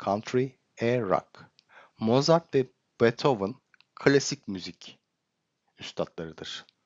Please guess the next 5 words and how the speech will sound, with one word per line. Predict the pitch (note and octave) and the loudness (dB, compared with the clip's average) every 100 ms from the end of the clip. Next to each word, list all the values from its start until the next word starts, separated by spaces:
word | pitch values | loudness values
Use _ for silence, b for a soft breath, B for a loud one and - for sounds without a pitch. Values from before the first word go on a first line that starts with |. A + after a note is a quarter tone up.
| _ - | _ -6
Dolayısıyla | G#2+ G#2 - - E2+ G#2 - | -2 -2 -4 -8 -8 -8 -6
doğru | F#2+ F#2 | -4 -4
cevabımız | F#2 D#2+ D2+ D#2+ G#2 - - _ _ - | -4 -6 -8 -10 -10 -12 -14 _ _ -6
C. | - F2 - - | -2 -2 -6 -10
Classical. | E2 - - - | -8 -8 -10 -16